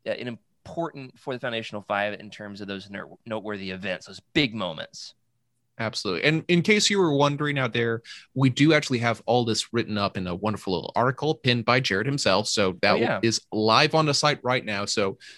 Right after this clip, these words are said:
Speaker 2: you know, if you, for some reason, you have to put this podcast down and, you know, can't pick it back up, go to the site.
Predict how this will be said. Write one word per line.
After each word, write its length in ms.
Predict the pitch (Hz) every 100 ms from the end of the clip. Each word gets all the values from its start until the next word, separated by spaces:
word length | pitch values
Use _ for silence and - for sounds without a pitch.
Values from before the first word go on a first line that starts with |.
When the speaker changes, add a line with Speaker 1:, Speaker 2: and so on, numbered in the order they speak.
| -
Speaker 2:
you 80 | 107
know, 40 |
if 100 | -
you, 100 | 113
for 200 | 113 127
some 180 | 147 143
reason, 240 | 135 131
you 60 | 123
have 80 | -
to 40 |
put 200 | - -
this 120 | -
podcast 500 | - 107 107 107 92
down 340 | 107 98 95 98
and, 180 | 90 - -
you 80 | 101
know, 140 | 80
can't 280 | - 110 95
pick 160 | 110 110
it 100 | -
back 200 | 90 -
up, 220 | 113 - - -
go 120 | 123
to 100 | 123
the 120 | 127
site. 320 | 120 131 131